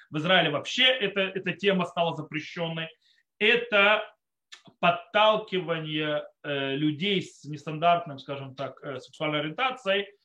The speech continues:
э, пройти, э, терапию для, скажем так, э, превращения в гетеросексуальных. Э, то, что называется типулей амара,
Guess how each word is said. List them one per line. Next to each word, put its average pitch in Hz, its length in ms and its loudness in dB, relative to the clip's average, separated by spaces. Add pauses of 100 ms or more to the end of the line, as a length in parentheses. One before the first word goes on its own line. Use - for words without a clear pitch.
(300)
э, 147 220 0
пройти, 180 1000 -2 (100)
э, 135 720 -6
терапию 170 800 -4
для, 147 460 0
скажем - 360 -10
так, 165 240 -2 (440)
э, 160 80 -12 (280)
превращения 180 720 4
в 143 240 -8
гетеросексуальных. 165 1160 -2 (760)
Э, 131 380 -6
то, 135 100 -10
что 156 100 -10
называется 151 400 -4
типулей 160 340 0
амара, 170 580 4